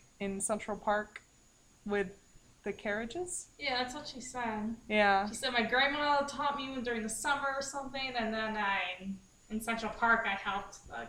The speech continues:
Speaker 2: carriages."
Speaker 1: Which apparently is not very good to its horses, so I don't know if Hallmark
Speaker 2: Which
Speaker 1: really wants to align itself with that, but sure. <laughs> We'll go with that.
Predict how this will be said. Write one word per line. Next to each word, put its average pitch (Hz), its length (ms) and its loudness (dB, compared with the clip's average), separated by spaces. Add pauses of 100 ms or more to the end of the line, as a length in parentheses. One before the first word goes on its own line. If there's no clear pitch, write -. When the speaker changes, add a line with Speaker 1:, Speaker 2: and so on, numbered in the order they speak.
Speaker 2:
carriages." 208 1000 -4 (960)
Speaker 1:
Which 233 140 0
apparently 277 380 4
is 190 160 0
not 180 200 2
very 175 140 -2
good 170 200 -4
to - 100 -10
its - 140 -10
horses, 170 440 -6
so 175 80 -6
I 175 80 0
don't 175 200 -6
know 170 240 -4
if - 60 -20
Hallmark 170 280 -4
Speaker 2:
Which 170 60 -8
Speaker 1:
really 170 180 -2
wants 170 240 -2
to 170 80 0
align 165 320 0
itself 165 400 -6
with 165 100 -2
that, 160 200 -2
but - 100 -14
sure. 170 420 -6
<laughs> - 1700 -6
We'll 302 120 6
go 269 180 12
with 185 120 8
that. 160 300 6